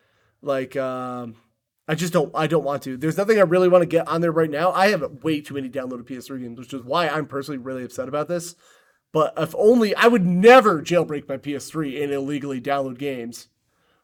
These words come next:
But I could see how one would be tempted to do this, is all I'm saying.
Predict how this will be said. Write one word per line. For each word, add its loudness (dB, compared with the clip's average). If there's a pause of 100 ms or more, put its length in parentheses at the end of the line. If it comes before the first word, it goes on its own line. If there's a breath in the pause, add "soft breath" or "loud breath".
(400)
But 6
I 4
could -4
see 0
how 10
one 4
would -2
be -6
tempted -8
to -16
do -10
this, -12 (200)
is -14
all -4
I'm -12
saying. -8